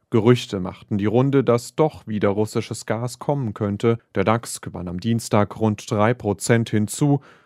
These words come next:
Zur Wochenmitte drehte sich die Stimmung aber wieder, weil durch Nord Stream eins gerade einmal vierzig Prozent der vereinbarten Gasmenge kommt.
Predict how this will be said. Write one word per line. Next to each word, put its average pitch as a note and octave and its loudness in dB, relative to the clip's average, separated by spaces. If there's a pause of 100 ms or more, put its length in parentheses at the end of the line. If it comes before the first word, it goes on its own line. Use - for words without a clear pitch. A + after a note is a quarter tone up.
(240)
Zur D3+ 2
Wochenmitte F3 2
drehte A#2+ 2
sich - -4
die F#2+ -2
Stimmung A2 0
aber G#2+ 0
wieder, A#2+ 4
weil F2 -6
durch F2 -8
Nord G#2 0
Stream - -8
eins A#2 0
gerade G2+ 2
einmal G2 -2
vierzig - -4
Prozent G#2 -2
der F#2 -2
vereinbarten F#2+ -4
Gasmenge F2+ -6
kommt. - -10